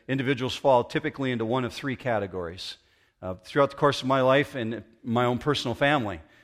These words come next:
I had family members who would fall on the side of being very legalistic. And in that legalism, they would look at God as the God of the Bible as being someone who's incredibly judgmental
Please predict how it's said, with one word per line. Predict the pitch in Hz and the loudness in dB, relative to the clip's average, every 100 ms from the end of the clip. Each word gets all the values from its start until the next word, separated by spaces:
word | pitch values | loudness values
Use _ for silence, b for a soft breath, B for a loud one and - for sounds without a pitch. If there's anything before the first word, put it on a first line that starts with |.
| b | b
I | 113 | 2
had | 113 110 - 120 117 | 2 0 -8 -8 0
family | 131 135 127 | 2 2 2
members | 127 143 120 107 | 2 2 0 -2
who | - 120 | -4 -4
would | 117 110 110 | -4 -4 0
fall | 135 120 117 | 4 6 6
on | 110 | 2
the | 110 | -2
side | - 123 113 | 0 2 2
of | 104 | 0
being | 98 117 104 | -4 -4 -4
very | 107 135 147 | -2 0 2
legalistic. | 120 123 135 123 107 95 - - - - _ _ _ _ _ _ _ | 0 0 -2 -2 -4 -4 -10 -14 -18 -20 _ _ _ _ _ _ _
And | 113 113 113 | -4 -2 -2
in | 123 | 0
that | 123 127 120 | 2 2 2
legalism, | 165 151 135 120 113 117 | 2 4 2 2 0 -2
they | 113 131 | 2 2
would | 127 123 110 | 2 -2 -2
look | 127 127 | -4 -2
at | 135 | -2
God | 113 135 135 123 117 | 4 6 6 6 2
as | 117 104 | -2 -4
the | 110 | 0
God | 123 139 | 4 4
of | 139 | 2
the | |
Bible | 120 131 135 120 120 | 4 6 6 4 2
as | 113 101 | 2 -2
being | 123 120 | -4 -4
someone | 117 151 143 143 143 - B B | -2 -2 0 0 0 -6 B B
who's | 135 117 | -2 -2
incredibly | 110 - 160 170 160 156 147 - B B | -4 4 4 4 4 2 0 -6 B B
judgmental | 107 135 107 131 165 170 165 156 | 0 2 2 2 2 2 0 0